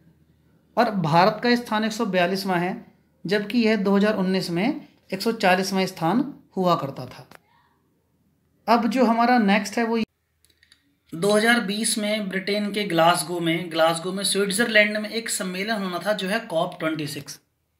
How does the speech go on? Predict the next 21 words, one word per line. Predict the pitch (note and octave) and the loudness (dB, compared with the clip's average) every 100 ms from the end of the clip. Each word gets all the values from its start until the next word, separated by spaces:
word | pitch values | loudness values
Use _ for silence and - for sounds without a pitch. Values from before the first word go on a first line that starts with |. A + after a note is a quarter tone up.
| _ _ | _ _
दरअसल | F3 A3 A#3 C4+ | -2 -2 0 0
ये | C4 | 0
सम्मेलन | C4+ A#3+ A#3 A#3+ D#4+ D4+ - _ _ | 0 0 2 2 2 0 -10 _ _
जलवायु | E3+ D#3 F3+ F3 E3+ A3 C4+ | -6 0 2 4 2 2 2
परिवर्तन | B3 A#3 A#3 B3 A#3+ | 2 2 0 2 0
शिखर | - - A#3 | 0 -6 -4
सम्मेलन | A3 G#3 G3+ G#3 | -4 -2 -2 -2
है | D#3+ E3+ F#3+ - _ - - _ _ _ _ - | -2 -2 -4 -8 _ -20 -20 _ _ _ _ 2
और | F3 F3+ F3 E3+ E3 | 4 6 2 0 -6
इसे | G3 C#4+ | -4 -2
संयुक्त | - A3+ A#3 A#3 | 0 0 -2 0
राष्ट्र | A3+ A3+ - A#3+ | 0 0 0 0
ने | B3 | 0
स्थगित | A#3 - A3 B3+ | 0 -4 -4 -4
कर | G#3+ | -4
दिया | F3 F3 D#3+ | -2 2 4
है | F3+ B3 - _ _ _ - | 4 2 -6 _ _ _ -4
कोविड | G3+ A#3 G#3 | 0 0 2
नाइन्टीन | G3 G3 G3 A3 A#3 | 2 0 0 0 0
के | |
चलते। | A3+ F#3+ F3 F#3 | 0 -2 -2 -4